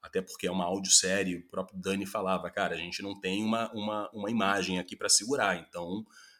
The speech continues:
é, a gen-, a nossa pausa da audiosérie é uma pausa de audiosérie, né? Tipo, é uma pausa muito menor." Então, é,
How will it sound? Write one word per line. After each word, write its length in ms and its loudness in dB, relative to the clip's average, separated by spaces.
é, 120 -6
a 60 -4
gen-, 180 -10
a 100 -4
nossa 300 0
pausa 560 2
da 160 -4
audiosérie 720 2
é 20 0
uma 180 -2
pausa 460 0
de 100 0
audiosérie, 760 4
né? 220 -12
Tipo, 360 -12
é 40 -18
uma 140 -20
pausa 240 -8
muito 240 -8
menor." 480 0
Então, 880 -2
é, 460 -4